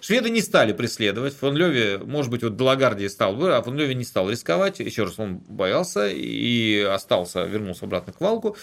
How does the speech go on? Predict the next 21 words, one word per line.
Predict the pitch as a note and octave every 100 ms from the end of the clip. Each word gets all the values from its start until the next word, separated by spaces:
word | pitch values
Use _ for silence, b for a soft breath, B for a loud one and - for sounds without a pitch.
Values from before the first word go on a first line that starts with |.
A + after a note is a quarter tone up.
| B -
Ну | B3+
и |
наши | D#3+ E3+ -
ушли. | - F#2 F2 B B B -
Вот. | B2+ F#2 -
Неудача. | E3+ C#4 E3 A2 - E2+ - _ C3
Неудача, | D#3 F#3 B3+ B3 E3 C3+ C3+ C3+ D3
омраченная | D#3 D#3+ G#3+ G#3+ D#3+ B2+
гибелью | B2 D#3 D3 C#3+
воеводы | D3+ D#3+ A#3 G3 E3+
и | D#3+ D#3+
вот | D#3 E3
этим | E3+ D#3+ C#3
бегством | A#2+ F#3+ G3 E3 D3
вот | C3
этих | C3 D#3
новгородских, | C3+ B2+ C3+ D3+ D3 C#3 -
э, | A#2+ A#2 A2+
дворян, | A2 C#3 F3 F#3+
на | C#3
которых, | C3 D3+ C#3 -